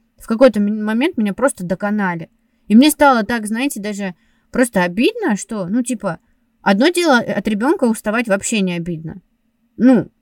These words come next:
это не обидно, это закономерно, я его, ну, обожаю, это мой, ну, это мой долг, что ли, <laughs> ну, типа, без этого никак,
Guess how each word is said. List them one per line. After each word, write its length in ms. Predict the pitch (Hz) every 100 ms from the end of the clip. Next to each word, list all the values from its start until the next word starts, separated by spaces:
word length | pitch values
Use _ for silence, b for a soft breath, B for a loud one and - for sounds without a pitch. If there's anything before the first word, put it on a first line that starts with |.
| _ _
это 200 | 262 285
не 140 | 285 269
обидно, 300 | 240 185 185
это 200 | 190 190
закономерно, 680 | 190 208 202 220 294 302
я 220 | 226 190 196
его, 260 | 190 196
ну, 280 | - 208 185
обожаю, 440 | 180 202 196 254 240
это 160 | 208
мой, 140 | 202 - _ _ -
ну, 80 | 269
это 120 | 277
мой 180 | 233 190
долг, 360 | 185 220 254
что 260 | - 226 240
ли, 120 | 254 330
<laughs> 160 | 330
ну, 120 | 381 269
типа, 200 | 233 233
без 180 | 247 269
этого 240 | 339 277 262
никак, 560 | 269 - 285 208 180